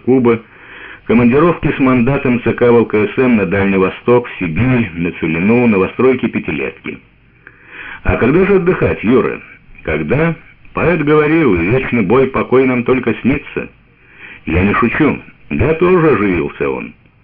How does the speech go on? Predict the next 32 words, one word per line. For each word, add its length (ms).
Вот 220
ты 120
окончательно 560
поправишься, 1080
погружу 680
всех 400
вас 220
на 140
катерок 540
и 40
махнем 500
куда-нибудь 540
в 140
глушь. 600
Посидим 420
у 60
костра, 600
ухи 320
поедим, 640
спать 300
будем 240
в 100
палатках, 640
зарю 360
встречать 500
вместе 480
с 120
птицами, 800
босиком 560
по 140
росе 320
бегать. 380